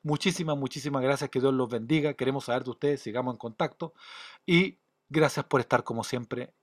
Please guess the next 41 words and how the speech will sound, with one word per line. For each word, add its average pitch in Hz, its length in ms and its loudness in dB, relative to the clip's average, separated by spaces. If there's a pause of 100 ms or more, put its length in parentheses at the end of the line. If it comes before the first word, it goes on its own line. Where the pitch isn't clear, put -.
eh, 107 400 -2
en 110 140 -2
este 110 180 -2
espacio 110 560 0 (380)
presencial, 127 720 2 (120)
virtual 117 580 -2 (220)
y 131 260 -6 (520)
en 135 180 0
vivo 139 280 6
y 123 80 2
en 117 80 -4
diferido. 92 440 -10 (380)
Muchas 170 340 4
gracias 147 260 0
por 135 140 0
estar, 139 260 -2
que 135 100 2
Dios 131 120 -2
te 147 80 0
bendiga. 139 480 -2 (1300)
La 120 120 2
pregunta 131 400 2
es - 40 -8
si - 100 -4
vamos 120 260 6
a 120 40 -4
tocar, 135 360 -4 (160)
y - 80 -14
le 104 80 -4
vamos 113 140 0
a 110 40 -2
poner 123 220 0
empeño, 139 400 0
Dios 135 140 2
mediante, 127 480 -4 (500)
con 104 160 -6
el 90 100 -8
piano 82 280 -8
que - 80 -16
nos - 140 -16
tocó. - 360 -14